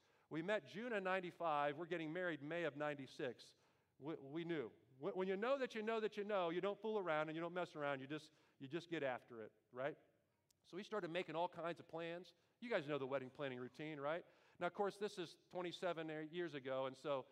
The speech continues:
maybe things have changed, but you start, you go talk, talk to the cake lady, you get the pastor lined up, you go to the reception hall and check things out there, the guys order their tuxes, and she's working on her, her gown and, uh, and, and the bridesmaids' gowns, and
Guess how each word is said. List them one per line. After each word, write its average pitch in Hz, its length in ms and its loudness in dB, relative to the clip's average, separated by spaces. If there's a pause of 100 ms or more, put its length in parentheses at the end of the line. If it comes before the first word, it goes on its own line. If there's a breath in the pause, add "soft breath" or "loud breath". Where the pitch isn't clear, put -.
(160 loud breath)
maybe 165 220 0
things 143 220 -4
have 127 120 -6
changed, 143 340 -4
but 143 120 -2
you 151 80 -8
start, 175 300 -2
you 165 80 -12
go 160 160 -2 (100)
talk, 175 160 0 (260)
talk 175 160 0
to 175 60 2
the 175 80 2
cake 185 260 0
lady, 180 240 0
you 170 120 -2
get 165 120 -4
the 180 80 -10
pastor 170 400 0
lined 165 320 0
up, 170 180 2 (360 loud breath)
you 143 80 -2
go 175 140 4
to 175 60 2
the 180 60 2
reception 175 460 0
hall 175 220 0
and 170 80 -4
check 175 220 -2
things 170 240 -4
out 170 220 2
there, 165 320 0 (280 loud breath)
the 147 60 -2
guys 170 300 4
order 180 200 0
their 175 120 -2
tuxes, 170 500 -2
and 143 100 -6
she's 185 240 -6
working 175 320 -4
on 165 180 0
her, 175 220 -2 (280 loud breath)
her 185 200 2
gown 170 460 0
and, 143 360 0
uh, 143 220 2
and, 147 220 -2
and 156 100 -2
the 147 60 -4
bridesmaids' 156 640 0
gowns, 160 420 0
and 143 100 -4